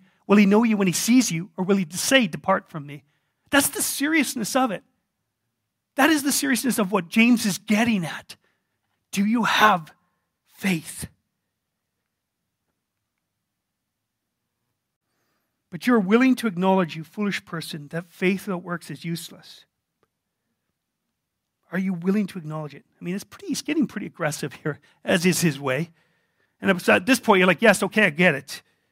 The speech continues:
At this point, yes, you're right. Was our faith in Abraham not justified? Was our father Abraham not justified by works when he offered up his son on the altar? You see that faith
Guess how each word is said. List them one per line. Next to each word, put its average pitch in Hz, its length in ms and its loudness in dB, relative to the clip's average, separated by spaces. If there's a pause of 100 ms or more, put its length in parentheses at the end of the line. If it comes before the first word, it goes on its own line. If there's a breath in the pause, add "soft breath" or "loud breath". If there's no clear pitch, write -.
(100)
At 160 140 -4
this 220 140 -4
point, - 280 -4
yes, - 560 -6 (520)
you're 170 120 -6
right. 151 460 -4 (1300)
Was 202 160 0
our 196 120 6
faith 247 420 0
in 226 80 0
Abraham 214 420 2
not 190 240 0
justified? 180 500 -6 (260)
Was 214 160 4
our 190 100 4
father 240 540 6
Abraham 190 480 0
not 185 200 -4
justified 175 680 -2
by 156 160 -2
works 165 480 -8 (240)
when 156 120 -4
he 151 80 -4
offered 170 380 2
up 170 140 -6
his 156 120 -12
son 180 480 2 (360)
on 156 120 -8
the 151 100 -6
altar? 147 420 -12 (880 soft breath)
You 190 100 4
see 220 160 2
that 190 160 0
faith 254 580 0